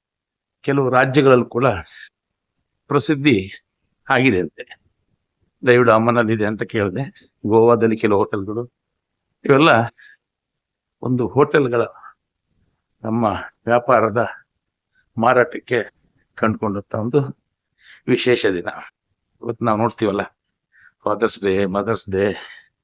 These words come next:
ಏನೇನೋ ಒಂದು ಡೇ ಅಂತ ಹೇಳ್ತೀವಲ್ಲ, ಹಾಗೆ ಗಟಾರಿ ಅಮಾವಾಸ್ಯೆ ಕೂಡ ಒಂದು ಡೇ ಆಗಿದೆ. ಇದನ್ನ ನಾವೇನ್ ತಪ್ಪಾಗಿ, "ಛೇ, ಇಂಥ ಆಚರಣೆ ಮಾಡ್ತಾರೆ, ತಪ್ಪು" ಅಂತೇನ್ ಹೇಳೋದು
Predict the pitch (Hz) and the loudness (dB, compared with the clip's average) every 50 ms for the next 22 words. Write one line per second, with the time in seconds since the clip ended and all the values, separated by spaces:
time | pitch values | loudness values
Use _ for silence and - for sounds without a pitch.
0 | _ _ _ _ _ _ _ _ _ _ _ _ _ _ _ _ - - - 120 | _ _ _ _ _ _ _ _ _ _ _ _ _ _ _ _ -16 -10 -4 0
1 | 131 147 165 170 170 156 156 160 123 135 143 143 139 139 - 120 135 131 135 - | 2 4 6 6 6 6 6 4 4 4 4 4 4 2 4 4 2 2 2 0
2 | 104 104 117 139 131 131 147 156 147 123 110 113 110 - - - - - - - | -4 -4 -4 -6 -4 -2 -2 0 2 0 0 0 -2 -8 -16 -20 -20 -20 -12 -8
3 | 107 104 101 147 147 151 147 143 127 113 113 123 131 127 - 107 - - 117 123 | -6 -2 0 2 2 4 4 4 4 2 2 0 0 -2 -2 -6 -4 -2 -2 0
4 | 123 98 87 82 - _ _ - - _ _ _ _ - _ _ - 95 104 110 | 0 0 -4 -6 -12 _ _ -20 -20 _ _ _ _ -20 _ _ -12 -8 -6 -4
5 | 120 120 113 131 147 135 110 85 80 82 - - - - _ _ _ _ _ _ | -4 -2 0 2 2 2 2 0 -2 -8 -12 -14 -16 -16 _ _ _ _ _ _
6 | - 117 110 151 156 160 160 151 147 147 - - - - - - _ _ _ - | -8 -4 -2 0 0 2 2 2 0 -2 -8 -20 -20 -20 -20 -20 _ _ _ -20
7 | - - _ _ - 123 123 127 127 127 120 - - 120 - - 143 139 135 135 | -20 -20 _ _ -2 0 2 2 2 0 -2 0 -2 -2 0 0 0 0 2 2
8 | 139 131 113 - - - - - _ _ _ _ _ _ _ _ _ _ _ _ | 2 0 0 -2 -6 -16 -20 -20 _ _ _ _ _ _ _ _ _ _ _ _
9 | _ _ _ - - 147 127 120 123 120 120 117 104 101 - 120 113 110 131 117 | _ _ _ 0 2 2 4 4 2 2 0 0 0 0 2 2 2 2 0 -2
10 | 113 117 - - 123 123 135 131 120 _ _ - 120 107 - - 120 107 101 104 | -2 -4 -6 -6 -6 -6 -6 -6 -8 _ _ -4 -2 -2 -2 -2 -2 -2 -2 -2
11 | - 123 113 104 110 113 110 - - - 135 127 117 104 | -2 -4 -2 0 0 0 0 -2 -6 -6 -6 -4 -4 -6